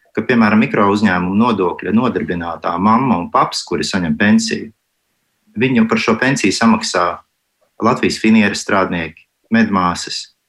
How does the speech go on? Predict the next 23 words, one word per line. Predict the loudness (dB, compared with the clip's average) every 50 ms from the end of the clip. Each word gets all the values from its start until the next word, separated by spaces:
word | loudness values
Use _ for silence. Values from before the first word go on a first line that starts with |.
| _ _
ugunsdzēsēji | -6 -4 -2 0 -2 -2 -2 -4 -2 -2 -2 -2 -2 -2 -2 -2 -2 -4 -8 -10 _ _ -20 -20 _ _ _
un | 0 0 2
citi | 2 -2 -2 -4 -4
cilvēki, | -2 0 2 2 2 0 -2 -6
kas | -6 -8 -6
strādā | -2 0 0 2 2 2 0
vispārējā | 0 0 0 0 0 2 0 0 2
nodokļu | 2 2 2 0 0 0 0 0
režīmā | 2 2 2 0 0 0 -2 -2
un | 0 0 0
maksā | 0 0 -2 -4 -4
daudz, | 0 2 2 2 2 2 0
daudz | -2 -2 -2 -2
lielākas | 0 2 2 2 0 -2 -4 -4
sociālās | -4 -2 -2 -2 -2 -4 -4 -2 -2 0
iemaksas | 2 2 2 2 0 -6 -8 -6 -6
līdz | -6 -6 -6 -6
šim. | -6 -6 -6 -8 _ _ _ -20 -18 -14 -12 -12 -12 -12 -14 -16 _ 2
Līdz | 4 4 6 4 4
ar | 2 2
ko | 2 2 2 4
arī | 4 2 2 2
pēc | 2 2 2 2 2 0 0 -6